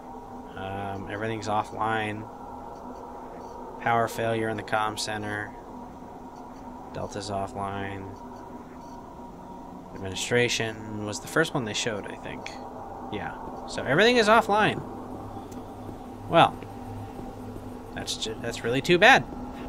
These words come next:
What the hell? Why can't I get in there? Game.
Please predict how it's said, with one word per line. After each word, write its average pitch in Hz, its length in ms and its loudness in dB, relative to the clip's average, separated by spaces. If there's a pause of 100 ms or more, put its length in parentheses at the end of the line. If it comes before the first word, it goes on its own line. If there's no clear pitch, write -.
(1500)
What 147 120 -6
the 165 80 0
hell? 170 200 6 (1400)
Why 123 100 -8
can't 143 280 2
I 156 100 8
get 156 220 6
in 170 160 6
there? 175 280 12 (1800)
Game. 165 320 8